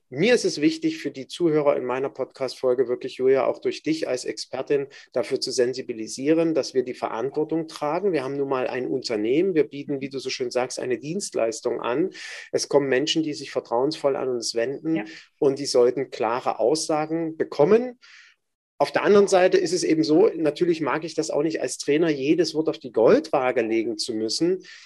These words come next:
Speaker 1: Ich denke, auch in einem vertrauensvollen, eins, persönlichen Eins-zu-eins Gespräch mit dem Klienten gegenüber sitzend ist es nochmal eine andere Situation als das,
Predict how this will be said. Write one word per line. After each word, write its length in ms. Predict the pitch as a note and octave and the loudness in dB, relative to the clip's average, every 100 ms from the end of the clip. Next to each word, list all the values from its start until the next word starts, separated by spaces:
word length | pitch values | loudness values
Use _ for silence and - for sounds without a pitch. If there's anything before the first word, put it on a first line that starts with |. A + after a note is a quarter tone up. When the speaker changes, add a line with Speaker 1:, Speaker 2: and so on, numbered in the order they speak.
| _ | _
Speaker 1:
Ich 160 | - - | -8 2
denke, 420 | C3 E3 F3+ - | 4 6 6 6
auch 240 | C#3+ D3+ - | 6 4 2
in 240 | D3 C#3 | -4 -2
einem 560 | B2 B2+ C3 A#2+ A2 - _ _ _ _ _ - - | -2 0 0 -2 -8 -12 _ _ _ _ _ -20 -16
vertrauensvollen, 1200 | - B2 - G#2 C#3 F3+ - - D3 D3 D3+ - | -4 -4 0 4 4 4 2 4 6 6 4 0
eins, 540 | A2+ C#3+ E3 - - | 0 0 0 -4 -8
persönlichen 760 | - C3 D3 D3 G3+ G3 F#3 E3+ | -2 0 6 8 8 6 4 0
Eins-zu-eins 920 | B2+ C#3 E3+ - - - B2 D#3+ - | 2 2 2 0 -2 2 4 2 0
Gespräch 500 | D#3+ - D3+ D3+ D3+ | -6 -4 0 0 0
mit 140 | C#3 | -2
dem 140 | C#3 C3 | -2 -2
Klienten 480 | D3+ C#3 D3+ D#3+ D#3 | 0 2 4 2 0
gegenüber 500 | C#3+ C#3+ E3 E3+ E3+ | -2 -2 -4 0 2
sitzend 400 | E3+ D#3+ D#3+ D#3 | 2 -2 -4 -2
ist 120 | D3+ | -4
es 140 | C#3+ | -4
nochmal 260 | D3 C#3+ C3+ | -4 -2 -2
eine 80 | - | -4
andere 280 | C#3 D3+ | -6 -6
Situation 640 | D#3 D#3 D3+ D3 D3+ D3+ D3+ | -6 -2 0 0 0 0 0
als 320 | B2 B2+ - | -2 -4 -2
das, 320 | B2+ D#3+ - | -2 -2 -6